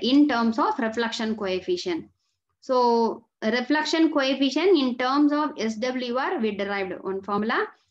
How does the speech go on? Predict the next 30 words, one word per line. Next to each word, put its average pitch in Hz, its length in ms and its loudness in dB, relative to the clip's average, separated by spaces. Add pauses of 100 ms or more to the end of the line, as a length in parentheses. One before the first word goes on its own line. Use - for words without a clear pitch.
(180)
Here 311 380 2 (120)
you 226 220 -2
see 320 260 0 (420)
reflection 302 580 2
coefficient 269 640 2
in 226 240 2
terms 269 340 2
of 269 240 0 (140)
V 277 240 0
max 311 360 0
and 254 220 -2
V 190 160 -2
min. 175 280 -4 (340)
Okay. 202 260 -8 (320)
So 240 220 -2
which 247 160 0
one 302 160 4
is 302 120 0
correct 233 320 -4
means 311 280 2
the 214 160 0
first 240 280 -4
one, 262 200 0 (500)
V 226 220 2
max 311 480 2
minus 240 580 0
V 233 160 -2
min 247 320 -2
divided 208 540 -4
by 202 180 -2